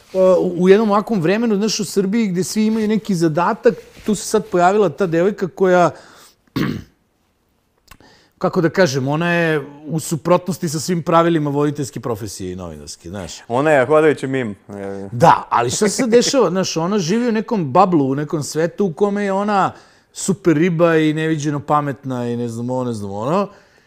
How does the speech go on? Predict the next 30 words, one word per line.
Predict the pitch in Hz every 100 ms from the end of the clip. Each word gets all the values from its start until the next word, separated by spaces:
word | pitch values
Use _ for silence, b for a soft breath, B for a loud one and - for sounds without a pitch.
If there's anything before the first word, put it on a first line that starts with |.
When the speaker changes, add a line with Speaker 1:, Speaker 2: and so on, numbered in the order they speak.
| b b -
Speaker 1:
I | 139
sad | 139 - 196 226
iz | 185
nekih | 214 220 175
razloga | 185 202 226 214 190 - _ _
koji | - 185
su | - 151
zapravo | 196 202 220 208
umiruća | 202 233 208 -
profesija | 190 202 202 202 208
rađa | 196 208 190
te | -
anomalije | 208 208 196 202 208 202
gde, | 175 185
gde | 175 175
sve | 160 202 214
ove | 202
televizije | 202 180 214 196 165
pokušavaju | 175 170 185 190 202 185 123 b b b -
da | 151
ukradu | 147 180 196
publiku | 185 202 214 202 185
od | 160
Pinka, | - 208 233 208
ali | 196 180
samo | 165 214 214
Pink | 208 233 -
može | 180 160 165
bude | 156 143
Pink. | 147 110 85